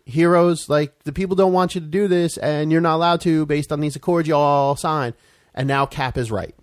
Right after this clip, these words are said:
Cap is right. He's like, "No, no, no, no. I ain't signing that shit, dog."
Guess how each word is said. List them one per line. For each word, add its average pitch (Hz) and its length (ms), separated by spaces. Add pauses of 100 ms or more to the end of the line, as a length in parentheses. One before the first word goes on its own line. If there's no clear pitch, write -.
(160)
Cap 135 220
is 123 80
right. 107 120
He's 113 140
like, 113 160
"No, 131 140
no, 123 120
no, 123 120
no. 110 120
I 98 260
ain't 117 100
signing 139 320
that 123 180
shit, 123 240
dog." 117 380